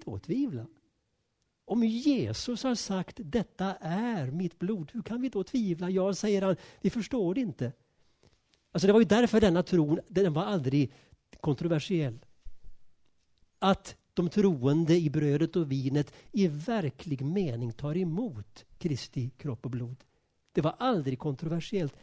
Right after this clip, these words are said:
eftersom Jesus hade ju själv varit så tydlig i detta. Det blir ju kontroversiellt först egentligen femtonhundratalet och framåt. Det behöver vi inte gå in på nu, men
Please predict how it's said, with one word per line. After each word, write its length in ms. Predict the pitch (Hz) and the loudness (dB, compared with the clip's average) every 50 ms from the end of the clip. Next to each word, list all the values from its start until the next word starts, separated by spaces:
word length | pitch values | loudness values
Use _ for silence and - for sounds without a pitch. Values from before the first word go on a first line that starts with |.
| - _ | -20 _
eftersom 540 | - 302 240 226 - 180 143 - 196 180 175 - - - _ _ - - | -2 -2 -2 0 0 -4 -4 -2 -2 -2 -4 -4 -10 -18 _ _ -20 -16
Jesus 680 | - - 208 247 220 147 120 - - - 233 226 - - | -8 -2 0 0 0 0 -2 -4 -6 -6 -6 -6 -4 -4
hade 220 | 202 208 170 180 | -6 -4 -4 -4
ju 120 | 190 202 | -4 -4
själv 480 | 175 - - - 185 156 139 131 127 127 | -6 -6 -8 -6 -4 -4 -4 -4 -6 -8
varit 460 | 139 160 190 175 143 135 175 185 - | -6 -4 -4 -4 -2 -2 -4 -4 -6
så 200 | - - 160 117 | -6 -8 -8 -8
tydlig 720 | - - 196 202 190 165 131 180 226 226 131 - - _ _ _ _ _ - | -8 -6 -6 -4 -4 -4 -4 -4 -4 -6 -6 -8 -12 _ _ _ _ _ -4
i 120 | - 165 | -4 -2
detta. 300 | 143 147 - - - 131 - - - - - _ _ _ _ _ _ _ _ _ _ _ _ - | -2 -2 -6 -8 -10 -12 -12 -12 -16 -20 -20 _ _ _ _ _ _ _ _ _ _ _ _ 2
Det 100 | - 208 | 4 6
blir 140 | 202 196 | 6 6
ju 140 | 160 156 208 | 6 6 6
kontroversiellt 920 | 196 220 214 - 214 214 202 220 190 208 190 196 180 - - 156 131 131 - | 6 4 2 2 2 2 4 2 2 2 0 -2 -2 0 2 2 2 2 2
först 320 | - 202 - - - - | 0 0 0 0 -2 -2
egentligen 640 | 175 214 202 139 107 - 123 120 113 147 143 143 143 - _ _ _ _ _ _ _ _ _ _ - | 0 0 0 -2 -4 -8 -8 -4 0 0 0 0 -2 -6 _ _ _ _ _ _ _ _ _ _ -10
femtonhundratalet 960 | - - 170 160 131 - 123 127 120 123 120 - 135 156 196 202 165 123 - | -4 -2 -2 0 0 -2 -2 -2 -2 -2 -4 -4 -4 -2 -2 -2 -4 -6 -6
och 180 | - - 160 - | -8 -12 -10 -6
framåt. 480 | - 170 131 117 113 117 120 - - _ - - - _ _ _ _ - | -4 -4 -4 -4 -6 -8 -12 -14 -16 _ -20 -20 -20 _ _ _ _ -8
Det 80 | - 139 | -4 -4
behöver 120 | 151 156 | -2 0
vi 60 | 180 | 0
inte 160 | 165 131 - | 0 0 0
gå 120 | 143 143 139 | 0 2 2
in 120 | 135 131 | 2 2
på 140 | 120 - 147 | 0 -2 -4
nu, 220 | 170 208 208 151 | -2 0 0 0
men 360 | 143 170 185 240 277 240 165 | 0 0 0 2 2 2 0